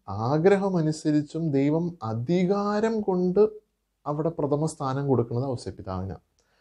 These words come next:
അധികാരം കൊണ്ട് തിരുക്കുടുംബത്തിലെ പ്രഥമ സ്ഥാനം, ഒന്നാം സ്ഥാനം. അപ്പോൾ ദൈവപുത്രൻ്റെ രക്ഷാകര ചരിത്രത്തിൻ്റെ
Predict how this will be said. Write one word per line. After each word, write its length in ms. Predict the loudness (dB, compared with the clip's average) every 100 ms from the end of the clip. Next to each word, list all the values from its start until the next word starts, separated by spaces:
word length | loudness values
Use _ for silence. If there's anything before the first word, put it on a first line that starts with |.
| _ _
അധികാരം 840 | -8 0 0 2 0 2 2 0 0
കൊണ്ട് 280 | 0 2
തിരുക്കുടുംബത്തിലെ 720 | 2 0 0 0 0 -2 -8 -8 _ _ -6
പ്രഥമ 360 | -4 -2 -2
സ്ഥാനം, 400 | -4 -8 -10 -10 -6
ഒന്നാം 360 | -4 -2 -4
സ്ഥാനം. 420 | -6 -12 -14 -16 _ _ _ _ _ _ _ -12
അപ്പോൾ 420 | -2 2 4 2 -2 _ _ -10 -4 4
ദൈവപുത്രൻ്റെ 1600 | 4 6 2 2 -2 -2 -4 -6 -4 2 2 4 2 0 -2 -4
രക്ഷാകര 720 | -4 -4 -4 0 2 2 2
ചരിത്രത്തിൻ്റെ 1000 | 2 0 0 0 -2 -2 -2 -2 0 0